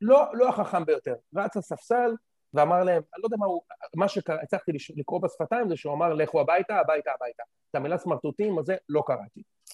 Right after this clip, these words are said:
מה שכן, אחרי שהוא שם את הגול, הוא רץ לגל הראל ואמר לו, "יא בן שרמוטה." את זה ראיתי, אוקיי? רואים בשפתיים. עכשיו, סבא, סן מנחם לא יצא חכם, אבל בסדר, לדעתי, ברגע שהפועל חיפה קפצו להרביץ לו, אם הוא היה חכם,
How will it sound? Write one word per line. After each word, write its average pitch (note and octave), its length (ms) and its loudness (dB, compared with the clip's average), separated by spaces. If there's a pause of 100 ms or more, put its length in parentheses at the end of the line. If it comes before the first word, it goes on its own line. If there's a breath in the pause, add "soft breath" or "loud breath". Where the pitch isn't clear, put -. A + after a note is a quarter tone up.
(140)
מה E3+ 80 4
שכן, F3+ 220 2
אחרי F3 160 0
שהוא E3+ 140 0
שם F#3+ 160 2
את C#3+ 60 0
הגול, G3+ 240 4
הוא D#3+ 140 2
רץ E3 160 -2
לגל D3+ 240 2
הראל E3+ 220 -2
ואמר D3 260 -4
לו, D3 60 -16
"יא C#3 100 -6
בן D3 100 -16
שרמוטה." B2 440 -6 (300)
את C3+ 100 0
זה F#3 120 8
ראיתי, D3 340 2 (300)
אוקיי? E3 220 -4
רואים D3 220 0
בשפתיים. - 380 -10 (640 soft breath)
עכשיו, G#3 180 -2
סבא, B3 360 2
סן B3 180 2
מנחם A#3 360 2
לא G#3 120 2
יצא F3+ 160 -2
חכם, C3 360 -8 (140)
אבל A3+ 100 0
בסדר, G3+ 340 0 (140)
לדעתי, D3 540 0 (320)
ברגע G#3 220 2
שהפועל F3+ 360 -2
חיפה E3+ 240 -2
קפצו D3+ 280 -4
להרביץ D3+ 380 0
לו, A3 160 0 (320)
אם F#3+ 60 -6
הוא E3+ 100 -2
היה F3+ 100 -2
חכם, G3 360 0